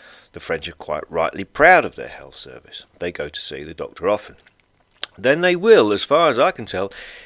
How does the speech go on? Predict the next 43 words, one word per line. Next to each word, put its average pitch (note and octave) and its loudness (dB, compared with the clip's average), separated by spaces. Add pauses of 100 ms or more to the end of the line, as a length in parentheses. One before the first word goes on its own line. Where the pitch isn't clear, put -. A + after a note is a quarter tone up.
ignore D3+ 8
whatever C#3+ 4
the F3 -4
qualified F2 -2
medical F2+ -8
professional D#2+ -12
says, G#2+ -4 (240)
shrug - 2
their F#2 -2
shoulders F2+ -2
with F#2 -4
a F2+ -6
Gallic F2+ -2
"what F2 -10
do E2+ -8
they E2+ -6
know," D#2+ -12 (240)
and A#2+ -4
self-diagnose. D3+ 0 (400)
This A3+ 4
attitude F3 2
also F#3 6
explains C#3 4
the - -10
French F3+ 2
attitude D3 0
to - -6
their D#3+ 6
government C#3 4
and A2+ 0
the A#2 -6
state B2 0
in G#2+ -10
general. F2+ -2
"You D#3 0
must E3+ 2
look D#3+ -2
after E3 4
us," F2 -2
the - -14
population F2+ -6
cries D#2+ -6
regularly, E2+ -4